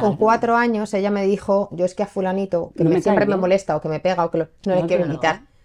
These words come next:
Speaker 1: Y entonces yo en ese momento digo, pues no le invites, tienes
Speaker 2: Pues
Speaker 1: razón.
Speaker 2: claro.
Speaker 1: Y aunque vayas a invitar a toda la clase, menos a fulanito, que lo siento por fulanito,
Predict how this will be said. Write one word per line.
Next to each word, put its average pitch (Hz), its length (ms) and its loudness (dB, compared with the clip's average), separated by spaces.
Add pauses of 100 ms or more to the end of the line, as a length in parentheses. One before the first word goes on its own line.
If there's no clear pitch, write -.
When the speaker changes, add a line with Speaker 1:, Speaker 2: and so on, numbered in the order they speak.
(100)
Speaker 1:
Y - 60 -2
entonces 220 320 2
yo 233 80 2
en 226 60 -2
ese 233 120 -4
momento 226 380 -2
digo, 180 220 0 (160)
pues 165 120 -6
no 196 80 -6
le 240 60 -4
invites, 180 500 -6
tienes 196 140 -4
Speaker 2:
Pues 196 140 -4
Speaker 1:
razón. 160 80 -4
Speaker 2:
claro. 151 280 -8
Speaker 1:
Y 247 60 6
aunque 220 180 6
vayas 294 240 2
a - 40 -2
invitar 262 200 -2
a 208 60 -2
toda 233 120 -2
la 233 40 -6
clase, 214 220 -4
menos 220 400 0
a 170 80 -2
fulanito, 254 480 0
que 226 80 6
lo 202 100 4
siento 320 300 0
por 311 100 0
fulanito, 285 680 -4